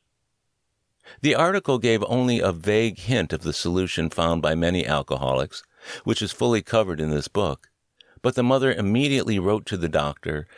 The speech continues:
explaining her heartbreaking problem and requesting further information. She felt there must be help somewhere, and surely if other men had recovered from alcoholism,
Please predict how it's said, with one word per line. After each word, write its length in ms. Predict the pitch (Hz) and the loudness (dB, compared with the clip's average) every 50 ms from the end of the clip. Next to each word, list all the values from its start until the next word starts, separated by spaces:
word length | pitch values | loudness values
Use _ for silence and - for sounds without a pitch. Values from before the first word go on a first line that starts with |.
| - - - | -12 -6 -6
explaining 560 | - - - - - 123 117 113 113 110 110 | -6 -6 -4 -2 0 2 2 2 2 0 0
her 200 | 107 104 95 90 | 0 0 0 0
heartbreaking 720 | 82 - 113 98 92 - - 82 80 78 - 85 82 82 | 0 0 0 0 -2 -2 -4 -4 -4 -2 -2 -4 -4 -4
problem 540 | - - 101 92 90 85 - - 73 71 - _ _ - - - - | -2 0 0 0 0 0 -2 -4 -6 -6 -8 _ _ -20 -12 -4 -2
and 140 | 92 98 | 0 0
requesting 580 | 101 98 - - - 107 98 - - 87 85 85 | 0 0 0 0 0 0 0 0 -6 -8 -8 -8
further 440 | - - - 110 98 78 82 71 73 | -6 -2 0 0 0 0 0 -2 -2
information. 760 | 73 73 - 80 73 76 80 82 78 - - 69 62 - - _ _ _ _ _ _ _ _ _ _ _ - - - - | -2 -2 -2 -2 0 0 0 0 -2 -2 -4 -6 -6 -8 -10 _ _ _ _ _ _ _ _ _ _ _ -20 -20 -12 -6
She 180 | - - 180 | -2 -2 -2
felt 300 | 190 - 165 143 135 113 | 0 0 2 0 2 2
there 120 | - 107 101 | 2 2 2
must 280 | 98 101 107 104 - | 4 2 2 2 0
be 160 | - 98 90 87 | -2 -2 -2 -2
help 360 | 87 95 110 104 92 - - | 0 0 2 0 0 0 -2
somewhere, 640 | - - - - 120 110 92 78 71 65 62 62 - _ - - - - - | -2 -2 0 2 2 0 0 0 0 -2 -4 -6 -10 _ -20 -20 -16 -8 -4
and 160 | - 110 104 | -2 -2 0
surely 380 | - - - 127 123 120 107 | 0 0 2 2 2 4 2
if 120 | 95 85 - | 0 0 0
other 260 | - 101 110 127 135 | -2 -2 0 2 2
men 240 | 123 104 92 90 87 | 2 4 4 2 2
had 220 | 87 98 90 82 80 | 2 0 0 0 0
recovered 480 | 85 82 - - 90 82 78 80 78 | -2 -2 -2 -2 -2 0 0 -2 -4
from 160 | - 82 76 | -2 -2 0
alcoholism, 840 | 76 73 73 - - 73 67 76 69 71 76 78 73 - 90 87 87 | 0 0 0 -2 -4 -2 0 0 0 0 0 -2 -2 -2 -2 -4 -4